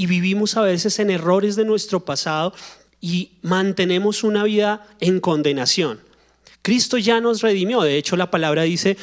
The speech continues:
que de modo que si alguno está en Cristo es que una nueva criatura. Y todas las cosas, eh, viejas pasaron y aquí todas son hechas nuevas.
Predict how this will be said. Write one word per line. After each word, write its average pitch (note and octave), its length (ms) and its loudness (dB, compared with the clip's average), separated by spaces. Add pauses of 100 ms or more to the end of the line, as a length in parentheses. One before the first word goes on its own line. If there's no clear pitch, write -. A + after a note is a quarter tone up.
(260)
que D3 400 2
de C#3+ 80 -2
modo C#3+ 240 2
que F#3+ 140 0
si - 100 -2
alguno D3 300 0
está E3+ 220 -2
en E3+ 120 0
Cristo F#3 420 0
es E3 160 0
que B2 220 -4 (460)
una D#3 180 2
nueva G3+ 340 2
criatura. A3 480 0 (240)
Y E3+ 80 -8
todas G3 220 2
las A3+ 160 2
cosas, G3 460 0 (320)
eh, D3 480 -2 (880)
viejas D#3+ 360 0
pasaron A3 380 2
y G#3+ 60 2
aquí F#3+ 160 -4
todas E3+ 320 0
son F#3 140 0
hechas F#3+ 260 -2
nuevas. G#3+ 340 -2